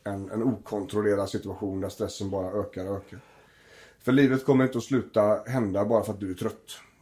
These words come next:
Utan någon måste in och manuellt stoppa och dra i handbromsen. Därifrån så, så snackade vi om punkten, "Det här borde någon sagt till mig."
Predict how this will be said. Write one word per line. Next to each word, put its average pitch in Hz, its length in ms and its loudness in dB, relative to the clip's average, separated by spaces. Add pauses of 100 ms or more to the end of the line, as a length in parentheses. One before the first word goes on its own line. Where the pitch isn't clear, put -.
(100)
Utan 117 220 0
någon 120 180 4
måste 110 320 0
in 95 260 0
och 110 100 -2
manuellt 104 560 0
stoppa - 360 -8
och 101 360 -6
dra 107 240 -2
i 92 40 -4
handbromsen. 95 520 -8 (920)
Därifrån 123 480 6
så, 117 540 4 (120)
så 113 680 0 (840)
snackade 113 420 -2
vi 110 80 2
om 110 120 4
punkten, 104 640 -2
"Det 110 80 0
här 107 240 2
borde 107 260 -4
någon 98 220 -4
sagt 92 240 -10
till 92 200 -4
mig." 98 280 -2